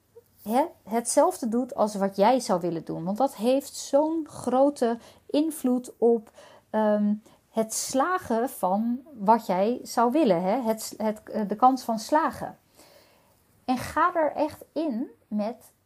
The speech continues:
leefstijlmindset. En een leefstijlmindset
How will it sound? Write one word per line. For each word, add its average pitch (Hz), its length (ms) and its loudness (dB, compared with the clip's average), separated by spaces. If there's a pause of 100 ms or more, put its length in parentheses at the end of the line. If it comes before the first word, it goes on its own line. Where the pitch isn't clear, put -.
(140)
leefstijlmindset. 202 1400 -6 (440)
En 247 120 -4
een 262 140 -2
leefstijlmindset 247 1000 -4